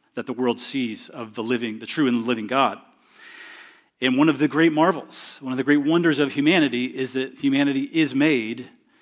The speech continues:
in the image of God. Not just Christians, but all people are made in the image of God.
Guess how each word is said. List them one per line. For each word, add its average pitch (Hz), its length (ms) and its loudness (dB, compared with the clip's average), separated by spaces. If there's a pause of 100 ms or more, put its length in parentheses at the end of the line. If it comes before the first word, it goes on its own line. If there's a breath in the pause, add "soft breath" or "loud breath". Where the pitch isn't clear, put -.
(280 soft breath)
in 123 120 -4
the 135 140 -2
image 120 220 -6
of - 80 -14
God. 147 280 -6 (2500)
Not 131 160 -4
just - 160 -6
Christians, 123 720 -6 (800)
but 139 80 -6
all 143 240 0
people 127 380 -2
are 120 80 -10
made 120 240 0
in 113 80 -8
the 123 120 -10
image 110 220 -10
of - 80 -20
God. 117 320 -8